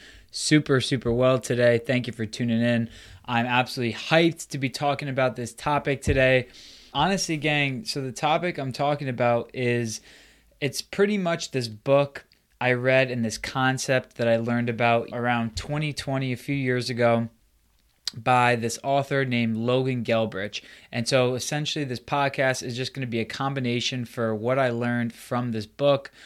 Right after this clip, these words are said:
what I've learned from Logan Gelbrich, and how it's actually affected and impacted my life dramatically.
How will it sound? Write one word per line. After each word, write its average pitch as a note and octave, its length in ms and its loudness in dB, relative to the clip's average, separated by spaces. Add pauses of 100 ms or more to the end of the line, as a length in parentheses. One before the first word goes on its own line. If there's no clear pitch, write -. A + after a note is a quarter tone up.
(200)
what B2 160 0
I've B2 160 4
learned A#2+ 320 -4
from A2+ 240 -2
Logan A2+ 380 0
Gelbrich, A#2+ 500 2
and A#2 100 -8
how B2 300 0
it's A#2 140 -4
actually A#2 340 -4
affected A2+ 560 -4
and A2+ 240 -6
impacted A#2+ 580 -2
my A2 200 -2
life G#2+ 280 -2
dramatically. G#2+ 760 -4